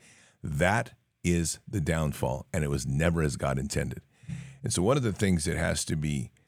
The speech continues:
said here in going forward is people need to mature within the body of Christ.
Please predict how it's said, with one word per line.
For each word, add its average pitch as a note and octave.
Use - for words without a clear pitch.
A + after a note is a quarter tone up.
said E2+
here D2
in D2+
going E2
forward D2+
is C2+
people G2+
need E2+
to -
mature D#2+
within E2
the D2
body C#2+
of C2+
Christ. -